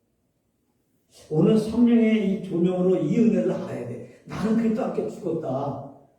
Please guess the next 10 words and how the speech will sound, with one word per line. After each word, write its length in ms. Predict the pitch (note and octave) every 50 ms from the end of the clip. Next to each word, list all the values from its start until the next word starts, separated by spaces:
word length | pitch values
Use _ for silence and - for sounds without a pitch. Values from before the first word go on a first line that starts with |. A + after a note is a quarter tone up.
| _ _ _ _ _ _ -
이걸 380 | D3 F3+ - - E4+ F4 -
모르면요, 1040 | B3+ A#3+ A3+ A3+ - G3 F#3 F3+ F3+ G#3 A#3+ A#3+ A#3+ - - - - - - - - -
그 400 | - - F#3+ A#3+ C4 C#4 C#4+ - -
다음부터 540 | D3 C#3+ - G3 A3 A3+ A#3 A#3 - - -
주님 180 | - G#3+ G#3+ G#3+
섬긴다고 400 | A3+ - B3+ B3+ B3+ A#3 A#3 A#3
하는 180 | A3 G#3+ F3+ F#3+ G3+
거 40 | -
다 260 | - - - - -
사상구각입니다. 1200 | - - - - G3+ G3+ G3 F#3 E3+ E3+ F3 E3 D#3+ C3+ C#3 C#3 B2 A2+ A2+ A2+ A#2 A#2 - -